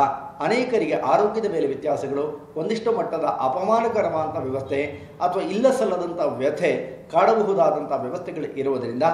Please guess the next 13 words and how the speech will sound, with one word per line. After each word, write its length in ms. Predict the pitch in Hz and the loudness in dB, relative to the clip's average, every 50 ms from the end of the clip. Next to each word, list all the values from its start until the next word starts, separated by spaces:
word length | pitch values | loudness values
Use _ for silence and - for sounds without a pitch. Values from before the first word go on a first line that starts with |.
| - - - - - - - 127 | 0 -4 -8 -12 -16 -16 -16 -6
ಗ್ರಹಣ 360 | 131 151 160 175 180 202 220 | -2 0 0 2 2 2 2
ಪ್ರಾರಂಭವಾಗಿ 1300 | 233 226 226 - 156 139 147 160 190 208 208 208 220 214 170 135 123 143 143 147 143 - - - - - - - | 2 0 0 0 0 4 4 6 6 4 4 4 4 4 4 4 4 2 0 -2 -2 -4 -8 -12 -16 -18 -12 0
ಗ್ರಹಣ 320 | 156 170 190 185 196 190 175 | 4 4 6 6 6 2 2
ಮೋಕ್ಷಾನಂತರದಲ್ಲಿ 920 | 156 160 190 - - - 254 254 240 226 196 180 180 160 156 151 147 143 | 2 2 0 0 0 0 2 2 2 2 0 -2 -4 -4 -4 -2 0 0
ಸ್ನಾನಾದಿಗಳನ್ನು 680 | 143 - - 156 170 190 196 196 180 170 165 160 147 135 | -2 -2 -4 -4 -2 0 0 -2 -2 -2 -2 -2 -2 0
ಮಾಡ್ತಕ್ಕಂಥದ್ದು 580 | 131 131 - - 156 - - 127 117 135 165 180 | 0 0 -2 -2 -6 -8 -10 -10 -8 -8 -6 -6
ಬಹಳ 180 | 147 135 135 | -4 -2 -2
ಮುಖ್ಯವಾಗಿದೆ. 840 | 131 127 123 - 147 127 123 123 117 123 - - - - - - - - | -2 -2 -4 -4 -2 -2 -2 -2 -2 -4 -6 -6 -8 -12 -16 -20 -14 -8
ಇನ್ನು 200 | 165 170 160 147 | -6 -4 -4 -4
ತೀರ್ಥಕ್ಷೇತ್ರ 720 | - - 165 196 196 190 220 - - - 147 135 - - 135 143 147 147 - - - - - 185 | -2 2 2 2 2 2 0 -2 0 0 -2 -2 0 0 0 0 0 -2 -6 -8 -12 -12 -4 -2
ಅಥವಾ 200 | 180 180 180 208 | 0 2 2 0
ದೇವತಾ 760 | 151 147 165 170 180 175 190 185 190 190 - - - - - - | 0 0 0 0 0 0 2 2 2 0 0 -2 -8 -12 -6 -2
ಸನ್ನಿಧಾನ, 460 | 147 143 151 156 143 127 139 131 143 | 0 0 2 0 0 2 2 2 2